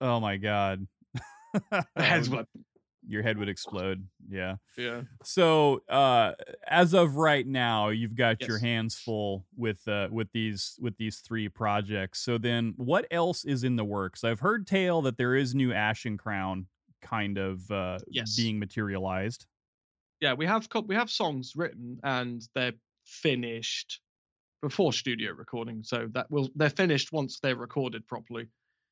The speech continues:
Speaker 2: So we've got some, like, demos that are working demos, and we've played a couple of the new tracks live, and they go down really well. So,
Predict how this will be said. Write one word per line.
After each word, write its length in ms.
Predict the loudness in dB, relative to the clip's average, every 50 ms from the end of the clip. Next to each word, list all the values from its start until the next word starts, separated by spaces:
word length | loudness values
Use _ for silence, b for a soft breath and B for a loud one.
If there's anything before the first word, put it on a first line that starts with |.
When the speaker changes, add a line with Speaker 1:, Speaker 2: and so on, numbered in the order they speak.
| _ _ _
Speaker 2:
So 140 | -2 0 0
we've 120 | 2 2
got 120 | 0 0 2
some, 120 | 2 2
like, 160 | 2 2 2 0
demos 360 | 0 0 2 0 0 -2 -2
that 80 | -4 -4
are 40 | -4
working 300 | -4 -4 -4 -4 -2 0
demos, 380 | 0 0 0 0 0 0 -2
and 80 | -2 -2
we've 140 | -2 -2 0
played 220 | 0 2 2 0
a 60 | 0
couple 200 | -2 -2 -4 -4 -4
of 20 |
the 60 | -4
new 140 | -4 -4 -4
tracks 320 | -4 -6 -6 -6 -6 -6
live, 260 | -4 -2 -2 -2 -4 -4
and 100 | -4 -2
they 60 | 0
go 140 | 2 2 2
down 280 | 0 -2 -4 -6 -8 -8
really 300 | -8 -8 -6 -6 -8 -6
well. 360 | -6 -6 -6 -6 -8 -10 -14 -20 _ _ _
So, 320 | -12 -4 -2 0 0 0